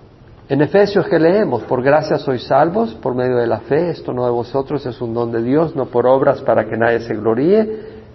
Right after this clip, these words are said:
porque somos hechura suya, creados en Cristo Jesús para hacer buenas obras, las cuales Dios preparó de antemano para que anduviéramos en ellas". Somos hechura, la palabra hechura es poema,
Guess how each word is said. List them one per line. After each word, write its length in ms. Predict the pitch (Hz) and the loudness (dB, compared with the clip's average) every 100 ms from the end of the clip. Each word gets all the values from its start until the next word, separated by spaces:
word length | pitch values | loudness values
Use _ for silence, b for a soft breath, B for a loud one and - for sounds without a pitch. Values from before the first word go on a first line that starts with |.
| - | -4
porque 280 | 120 107 110 | -4 -2 -8
somos 500 | - 131 135 131 - | -4 -4 -2 -4 -6
hechura 480 | 101 - 123 113 117 | -10 -6 -6 -4 -6
suya, 580 | - - 123 104 101 101 - - - - - | -12 -4 -2 -2 -6 -10 -18 -20 -20 -20 -6
creados 500 | 123 120 131 127 131 | 2 4 6 2 -2
en 100 | 110 | -8
Cristo 480 | - 131 120 - 107 | -4 -6 -6 -6 -6
Jesús 320 | 107 131 - | -6 -8 -6
para 220 | 113 110 | -6 -6
hacer 180 | - 110 | -6 -6
buenas 460 | 107 104 107 - 131 | -6 -6 -8 -4 0
obras, 420 | 139 190 - - | 2 0 -4 -8
las 200 | 117 - | -10 -8
cuales 360 | 107 101 95 - | -8 -8 -10 -4
Dios 240 | 117 - | -4 -4
preparó 400 | - 107 104 101 | -12 -8 -6 -4
de 120 | 104 | -6
antemano 540 | 98 - 95 110 107 98 | -8 -10 -8 -8 -8 -8
para 260 | 101 98 | -8 -8
que 80 | 98 | -12
anduviéramos 640 | 95 98 101 101 98 101 107 | -10 -8 -6 -8 -10 -12 -8
en 120 | 113 | -4
ellas". 280 | 127 101 - B B B B B B | -4 -4 -10 B B B B B B
Somos 340 | - 143 160 - | -4 0 0 -2
hechura, 380 | 135 - 156 110 | -4 2 4 4
la 100 | 107 | 2
palabra 360 | - 120 131 | 2 2 2
hechura 340 | 123 - 127 113 | -2 -4 -2 -2
es 100 | - | -6
poema, 640 | - 110 117 110 98 | -4 -2 -2 -2 -6